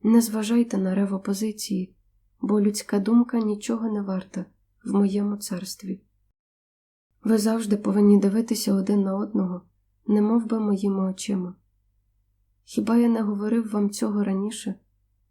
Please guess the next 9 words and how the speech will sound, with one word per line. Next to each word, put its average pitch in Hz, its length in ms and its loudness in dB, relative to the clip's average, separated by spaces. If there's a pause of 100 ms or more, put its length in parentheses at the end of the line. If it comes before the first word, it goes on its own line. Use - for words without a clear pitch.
(440)
Невже 220 380 4
ви 240 140 8
не 226 220 6
зрозуміли 220 680 2
найголовнішого 214 1200 0
уроку, 208 580 -4 (580)
якого 220 480 0
я 208 240 2
навчав 208 540 0